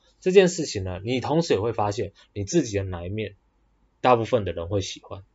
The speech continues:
好，这个很重要，因为这可以增加你的自信，也会帮助你了解你自己。那，嗯，这部分对经营来说很有用。哦，因为我发现有，有人很讨厌我，虽然大部分的人都很，可能很讨厌我，但是呢，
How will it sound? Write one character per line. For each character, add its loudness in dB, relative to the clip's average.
好， -14
这 4
个 4
很 -8
重 -4
要， -8
因 -4
为 0
这 6
可 -4
以 0
增 0
加 2
你 -8
的 -10
自 -10
信， -12
也 2
会 6
帮 -2
助 0
你 -4
了 0
解 -4
你 -12
自 -14
己。 -18
那， 2
嗯， -6
这 8
部 8
分 8
对 8
经 0
营 -2
来 -2
说 -2
很 -2
有 -8
用。 -8
哦， -14
因 2
为 10
我 4
发 6
现 0
有， 0
有 2
人 2
很 -6
讨 -6
厌 0
我， -10
虽 4
然 2
大 10
部 6
分 4
的 2
人 -4
都 4
很， -6
可 -4
能 0
很 -2
讨 -6
厌 -8
我， -14
但 0
是 4
呢， -2